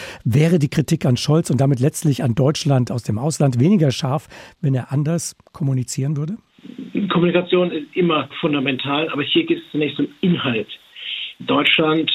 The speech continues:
Speaker 2: kämpft um eine Strategie, die es gegenwärtig noch nicht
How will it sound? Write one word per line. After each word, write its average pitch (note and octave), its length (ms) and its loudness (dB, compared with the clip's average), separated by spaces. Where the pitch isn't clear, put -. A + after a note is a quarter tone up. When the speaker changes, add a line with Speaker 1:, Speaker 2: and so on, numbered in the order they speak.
Speaker 2:
kämpft - 580 0
um D#3+ 260 2
eine C#3+ 320 2
Strategie, C#3+ 920 0
die B2+ 120 0
es B2 160 -6
gegenwärtig C3+ 720 0
noch C3 240 -6
nicht C3+ 240 -4